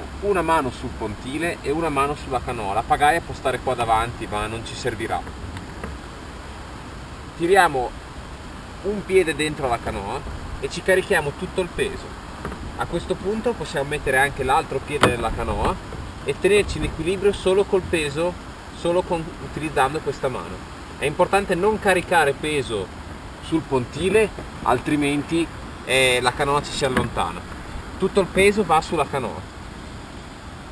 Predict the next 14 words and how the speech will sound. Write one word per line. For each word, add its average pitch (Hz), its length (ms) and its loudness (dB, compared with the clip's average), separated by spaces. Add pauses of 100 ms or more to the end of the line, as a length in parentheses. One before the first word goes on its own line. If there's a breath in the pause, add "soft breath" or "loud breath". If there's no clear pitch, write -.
(260)
Ci 131 80 -4
infiliamo 131 520 0
bene 117 280 2
dentro 123 320 0
coi 113 120 -2
piedi 107 440 -2 (840)
e, 170 320 4
aiutandoci 147 720 2
con 139 120 0
una 135 120 0
mano 147 240 0
davanti, 170 560 0 (560)
possiamo 165 440 -2 (120)
sederci 165 680 -2